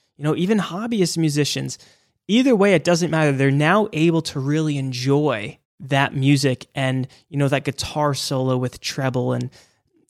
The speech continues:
that is just so amazing because music has always been difficult for individuals who present with hearing loss.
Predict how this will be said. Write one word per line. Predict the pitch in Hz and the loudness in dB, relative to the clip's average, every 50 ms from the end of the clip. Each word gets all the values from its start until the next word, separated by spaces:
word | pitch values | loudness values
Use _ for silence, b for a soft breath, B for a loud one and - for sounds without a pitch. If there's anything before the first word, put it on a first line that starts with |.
| _ _ _ _ - | _ _ _ _ -6
that | - 165 180 | -2 -2 0
is | 185 170 156 | 0 0 0
just | 151 156 - - | -2 -2 -2 -2
so | - - 165 160 156 | 0 2 4 6 6
amazing | 147 143 139 143 139 135 135 135 | 6 4 2 2 2 2 0 0
because | 131 123 - 160 147 131 | 0 -2 0 0 0 0
music | 135 160 190 226 208 202 170 - | 2 2 4 4 4 2 0 -2
has | - - 165 180 190 165 | -4 -4 -2 0 0 2
always | 165 165 196 190 175 156 139 135 | 2 2 4 4 2 2 0 -2
been | 139 165 180 190 160 131 131 135 - 170 - _ _ _ _ - | -2 0 2 2 2 0 0 -2 -4 -6 -8 _ _ _ _ -4
difficult | 147 151 202 - 320 - - - 135 - - - - | 0 2 2 4 2 0 0 0 -2 -2 -4 -8 -14
for | - - - 156 151 156 156 | -16 -8 -2 0 2 2 2
individuals | - - 165 185 175 156 165 170 170 165 143 131 139 165 175 - - - | 2 2 2 4 4 6 6 4 6 4 4 4 2 2 0 -4 -6 -4
who | - 156 156 160 | 0 2 2 2
present | 156 - 151 135 147 151 156 | 2 0 -2 0 0 0 0
with | 151 - | 0 0
hearing | 170 185 247 233 170 | 0 2 2 0 -2
loss. | - - - - - - | -4 -6 -8 -12 -14 -14